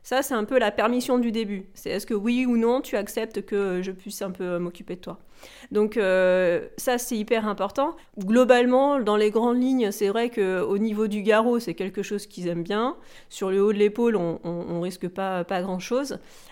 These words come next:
Après, euh, il y a des endroits qui sont un petit peu plus sensibles, mais quand la permission a été demandée, que le cheval, il, il tolère, euh, on peut aller sur le poitrail, tranquillement descendre au niveau du passage de sangle,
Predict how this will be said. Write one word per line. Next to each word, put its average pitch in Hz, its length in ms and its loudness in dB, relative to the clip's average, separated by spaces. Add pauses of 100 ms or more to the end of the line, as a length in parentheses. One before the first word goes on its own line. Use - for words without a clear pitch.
(100)
Après, 262 440 0
euh, 202 180 4
il 185 40 0
y 190 40 2
a 185 40 0
des 190 180 0
endroits 214 340 0
qui 247 140 -10
sont 190 180 -6
un 180 120 -2
petit 208 200 -6
peu 254 160 0
plus 254 160 -8
sensibles, 247 600 -2
mais 202 160 -4
quand 233 180 -4
la 214 120 -2
permission 226 420 -2
a 233 80 0
été 240 160 0
demandée, 220 320 -2
que 254 100 -14
le 202 60 -2
cheval, 214 280 -4
il, 202 240 -8
il 185 140 -8
tolère, 202 420 -2 (520)
euh, - 40 -2
on 190 140 -2
peut 208 140 -2
aller 208 160 0
sur 226 160 -6
le 196 80 -2
poitrail, 233 720 -4 (240)
tranquillement 214 500 -2
descendre 220 420 0
au 220 60 2
niveau 208 240 -4
du 202 140 -8
passage 220 400 -4
de 208 120 -4
sangle, 254 460 -4